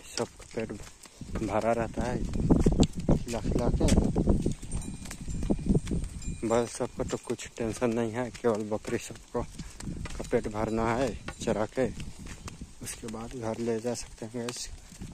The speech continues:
कोई टेंशन नहीं है। मौसम देख सकते हैं गैस, पूरा काला काला किया हुआ है, बादल पूरा छा चुका है गैस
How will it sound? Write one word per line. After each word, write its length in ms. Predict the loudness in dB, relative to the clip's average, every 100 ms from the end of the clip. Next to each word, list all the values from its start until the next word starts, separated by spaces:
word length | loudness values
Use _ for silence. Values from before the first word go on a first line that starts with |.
| -10
कोई 120 | -10 -10 -14 -16 -8
टेंशन 380 | -6 -4 -4 -4
नहीं 180 | -4
है। 140 | -4 -8 -12 -16 -14 -14 -16 -20 -20 -20 -20 -18 -16 -14 -14 -16 -20 -20 -20 -20 -18 -18 -18 -20 -18 -16 -16 -20 -20 -20 -18 -18 -16 -18 -16 -10
मौसम 380 | -10 -4 -2 -2
देख 180 | -2
सकते 280 | -6 -10 -4
हैं 140 | -4 -2
गैस, 200 | -4 -8 -8
पूरा 220 | -6 -6 -2
काला 200 | 0 0
काला 240 | -2 -2 -4
किया 260 | -4 -4
हुआ 200 | -4 -4
है, 180 | -4 -6 -10 -20 -20 -20 -20 -14 -6
बादल 380 | -4 -4 -8 -14 -12
पूरा 240 | -8 -8 -10 -16 -14
छा 200 | -8 -8
चुका 280 | -8 -6 -4
है 140 | -4 -4
गैस 180 | -6